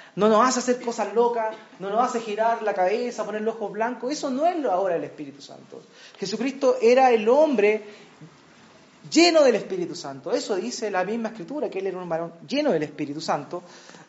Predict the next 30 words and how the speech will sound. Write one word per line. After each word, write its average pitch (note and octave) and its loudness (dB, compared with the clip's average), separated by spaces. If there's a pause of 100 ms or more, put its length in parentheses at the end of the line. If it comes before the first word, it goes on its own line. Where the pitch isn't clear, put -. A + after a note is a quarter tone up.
Y G#3+ -4
nunca D#4 2
se C4+ -2
nos A#3 0
muestra C4 2
a B3 -2
Cristo C#4+ 2
dando B3 6
vuelta A#3+ 4
la A#3 6
cabeza, B3+ 2
¿cierto? B3 -4
Diciendo G3 -6
"Cha, G3+ 2
la, G3+ 6
la, G3 6
la", A#3 2 (240)
y - -14
esas F#3+ -12
cosas. D#3+ -6 (420)
No, E4 4
se B3 -2
nos A#3 2
muestra C#4+ 6
a - 6
Jesús, C#4 4 (220)
una A#3 4
persona B3+ 0
sumamente C4+ -2
cuerda. A#3+ -2